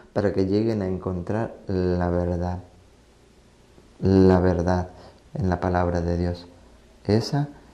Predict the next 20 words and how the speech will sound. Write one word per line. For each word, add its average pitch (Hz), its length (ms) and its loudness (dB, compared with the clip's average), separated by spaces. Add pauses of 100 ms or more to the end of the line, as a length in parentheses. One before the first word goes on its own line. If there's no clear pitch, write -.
(160)
eh, 95 160 0
dice 104 580 -2
que 95 160 2
es 95 200 -4 (240)
lámpara 127 800 -2 (1040)
de 127 120 -4
mis 98 160 0
pasos 120 380 0
y 95 40 2
luz 95 180 0
en 92 180 -2
mi 87 100 -4
sendero. 90 520 -2 (880)
Vamos, 139 500 4
este, 101 480 4
a 95 40 6
agradecerle 98 480 4
al 95 120 4
Señor, 95 360 0
pues, - 360 -4